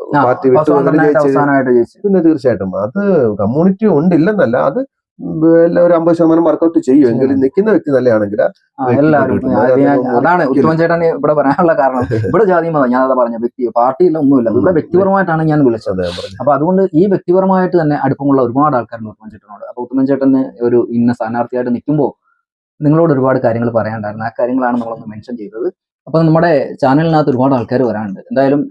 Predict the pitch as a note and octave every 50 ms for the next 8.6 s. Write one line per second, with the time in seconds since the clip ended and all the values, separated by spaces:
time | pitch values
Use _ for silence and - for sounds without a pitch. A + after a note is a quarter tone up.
0 | - B2+ B2 C3+ C#3+ C#3+ C3+ B2 B2+ D3+ D#3+ C#3 - - C3+ - D#3+ D#3 D3+ C#3
1 | D3 C#3+ - C#3 C#3 C3 - B2+ B2 C#3 C#3+ - - A2+ B2 - - - B2+ C3
2 | C#3 C3+ B2 C3 C3 C3+ B2 A2 A2 - - _ _ _ _ - B2 B2 B2+ C3
3 | C#3 C#3+ B2 A#2+ C3 C#3 C3 B2+ - A2 A2 G#2+ B2 B2 A#2 - G#2+ A2 G#2+ -
4 | G2+ - - _ _ _ - - G#3 E3+ G#3 C#3 A#2 G#2 G#2+ B2+ D3 D3 D3 D#3+
5 | F3 F3 F3+ E3+ E3+ E3 - D3+ - C3+ B2+ A#2+ A#2 B2 B2 B2+ B2 C3 - B2
6 | A#2 A#2+ A#2+ A#2+ A#2 A2+ G#2+ A2 - - G#2+ G2+ G#2+ G#2 G#2+ G#2 G2+ _ _ G#2+
7 | G2+ G2+ - - - - - _ _ G#2 A#2 A#2+ A#2+ - A2+ A#2 A2+ A2+ A#2 A#2
8 | B2+ - _ - A2 A2+ B2+ C3 A#2 G#2 - A2+